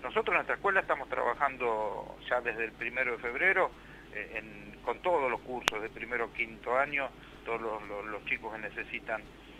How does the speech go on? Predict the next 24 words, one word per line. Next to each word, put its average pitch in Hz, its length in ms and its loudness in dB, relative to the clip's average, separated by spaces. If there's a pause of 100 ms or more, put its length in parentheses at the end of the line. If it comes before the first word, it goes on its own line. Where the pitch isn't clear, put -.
eh, 110 140 -2
recuperar 113 460 -2
los 110 200 2
aprendizajes, 123 680 2 (320)
y 123 100 0
estamos 160 460 6
pensando, 190 680 4
ideando 165 520 6
un 143 180 -6
sistema 160 460 4
de 131 100 6
alternancia, 151 680 2 (560)
eh, 107 880 6 (1120)
si 107 100 -4
se 117 140 -2
quiere 127 220 4
algo 120 240 6
novedoso, 139 680 0 (540)
eh, 101 520 2
pero 117 160 4
bueno, 117 300 6
también 120 300 2
estamos 110 340 0 (800)
esperando 131 680 4